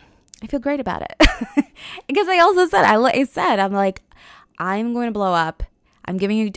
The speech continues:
I gave him two warnings. And also, when I blow up, I'm not swearing at anybody. I'm not calling anybody, like, a fucking idiot asshole. That's not how I roll.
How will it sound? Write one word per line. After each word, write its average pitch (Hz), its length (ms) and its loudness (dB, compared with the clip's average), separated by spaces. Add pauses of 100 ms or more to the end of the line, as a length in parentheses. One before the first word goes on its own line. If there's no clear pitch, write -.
I 180 80 0
gave 180 160 -2
him 175 120 -6
two 226 180 -2
warnings. 175 480 -4 (300)
And 349 160 2
also, 359 220 2
when 294 140 4
I 277 100 2
blow 240 260 4
up, 226 180 2
I'm 196 140 2
not 220 200 -4
swearing 196 500 -4
at 196 80 -2
anybody. 196 380 -4
I'm 185 120 -6
not 175 140 -6
calling 185 340 -6
anybody, 180 600 -4
like, 175 260 -8
a 175 60 -8
fucking 185 720 -8
idiot 185 460 -2
asshole. 175 400 -4
That's 185 240 -4
not 214 180 -2
how 185 180 0
I 175 120 2
roll. 165 420 -2